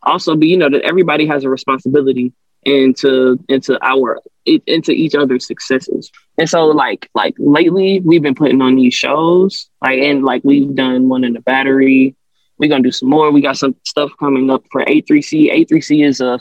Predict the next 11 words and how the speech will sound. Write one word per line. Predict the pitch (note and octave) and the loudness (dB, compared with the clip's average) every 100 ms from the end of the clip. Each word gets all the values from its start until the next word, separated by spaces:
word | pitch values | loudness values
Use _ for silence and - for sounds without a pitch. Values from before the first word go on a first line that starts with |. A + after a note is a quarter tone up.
| - | -4
festival | D3 - C3+ C3+ | -4 0 2 2
here | C3+ C#3+ | 2 2
in | C3+ | 2
Atlanta. | C3 - C#3+ D3 C#3+ - _ _ - | 0 -2 0 2 0 -2 _ _ -4
All | B2+ C3+ | 0 0
Three | B2+ C#3+ | 2 0
Coasts | C#3 D3 C#3+ | 2 -2 -2
is | C#3 C3 | -2 0
a | B2+ B2 | 0 0
massive | C3+ C#3 C#3+ B2 | 0 -2 -2 -4
hip | D3 | -4